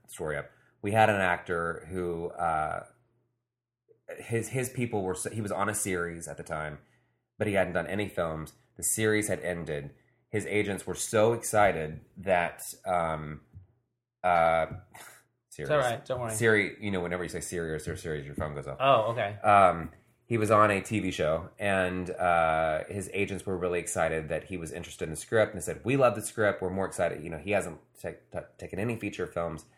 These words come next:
Speaker 1: And so we had a two and a half hour Skype, um, 'cause he was out of the country. And we're talking about it. He's into the character. He's into everything. I'm like, I'm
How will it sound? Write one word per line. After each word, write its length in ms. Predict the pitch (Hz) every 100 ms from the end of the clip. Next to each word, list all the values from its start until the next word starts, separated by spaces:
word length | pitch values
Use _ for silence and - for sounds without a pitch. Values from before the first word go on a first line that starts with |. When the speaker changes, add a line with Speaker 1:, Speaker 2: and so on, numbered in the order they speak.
| _ _ _ _ _ -
Speaker 1:
And 120 | 107
so 140 | 104 98
we 120 | 95
had 180 | 101 92
a 100 | - -
two 220 | - 131
and 80 | 127
a 40 |
half 160 | 110 98
hour 180 | 92 85
Skype, 440 | - - 80 73 - _ -
um, 540 | 85 80 76 76 - _
'cause 120 | 95 90
he 100 | 87
was 360 | 85 76 - _
out 140 | 90 85
of 20 |
the 60 | 76
country. 480 | 92 80 80 73 - _ _ _ _ _ _ -
And 480 | 95 92 90 85 82
we're 100 | 90
talking 280 | 87 110 104
about 140 | 98 90
it. 60 |
He's 140 | 90 -
into 260 | 104 104
the 60 | 101
character. 360 | 110 104 98 90
He's 100 | 78
into 200 | 95 90
everything. 420 | 90 90 90 85
I'm 80 | 78
like, 140 | 78
I'm 160 | 82